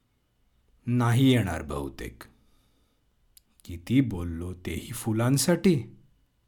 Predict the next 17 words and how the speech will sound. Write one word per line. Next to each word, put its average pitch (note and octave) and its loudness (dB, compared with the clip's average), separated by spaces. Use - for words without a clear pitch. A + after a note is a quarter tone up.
आज D3 6
ताजी G#2+ 0
असणारी G#2+ -2
फुलं C#2 -8
नाही A2 2
तोडली D3+ 6
तर F3 4
उद्या D#3+ 6
सुकून F#3 4
कोमेजून A2+ 0
तर F3 4
जाणारच F#3 4
आहेत." G2 -2
तिनं B2 4
खिडकीतून C3+ 4
बाहेर G#2 -2
पाहिलं. G2 -4